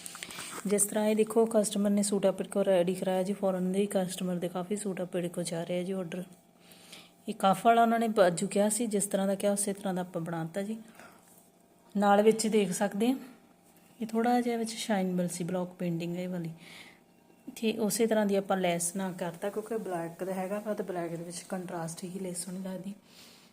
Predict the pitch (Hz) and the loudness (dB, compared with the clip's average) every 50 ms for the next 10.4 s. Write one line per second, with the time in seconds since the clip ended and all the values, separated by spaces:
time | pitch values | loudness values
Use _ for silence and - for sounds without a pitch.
0 | _ _ 190 180 165 185 175 170 165 175 190 196 208 202 214 202 202 208 214 208 | _ _ -10 -4 -2 -2 -2 -2 -4 -6 -6 -6 -6 -6 -4 -4 -4 -4 -4 -4
1 | 202 208 - - 202 202 202 208 196 202 202 196 - 208 202 196 196 202 214 - | -6 -6 -6 -4 -2 -2 -2 -2 -4 -4 -4 -6 -6 -6 -6 -6 -6 -8 -12 -12
2 | - - - - _ _ _ _ - 175 175 165 160 165 175 175 180 196 202 220 | -16 -20 -20 -20 _ _ _ _ -6 -4 -2 -2 -2 -6 -8 -6 -6 -4 -4 -4
3 | 220 214 214 214 208 214 220 - - - - - _ _ _ _ _ _ _ _ | -4 -4 -4 -4 -4 -6 -8 -12 -18 -20 -20 -20 _ _ _ _ _ _ _ _
4 | _ _ _ _ _ _ _ _ _ - - - - - - - - _ - - | _ _ _ _ _ _ _ _ _ -20 -20 -20 -20 -20 -20 -20 -20 _ -20 -20
5 | - - _ _ _ _ _ _ - - - - - - - - - - - - | -20 -20 _ _ _ _ _ _ -20 -20 -20 -20 -20 -20 -20 -20 -20 -20 -20 -20
6 | - - - _ _ _ _ _ _ - - - - - - - 214 196 185 190 | -20 -20 -20 _ _ _ _ _ _ -20 -20 -20 -20 -18 -16 -12 -12 -10 -8 -8
7 | 180 170 165 190 190 196 190 - - _ _ _ _ _ _ _ _ _ _ _ | -8 -8 -8 -8 -8 -8 -8 -10 -20 _ _ _ _ _ _ _ _ _ _ _
8 | _ _ _ _ _ _ _ _ - - 208 196 196 196 190 - 220 196 196 208 | _ _ _ _ _ _ _ _ -12 -8 -6 -6 -6 -4 -2 0 2 4 4 4
9 | 208 214 220 233 233 226 226 214 220 233 240 254 226 226 220 220 - 185 165 180 | 4 4 2 2 0 0 0 2 2 0 0 2 2 2 2 2 2 2 0 0
10 | 175 - 233 226 220 226 - | 0 -2 -4 -4 -4 -4 -6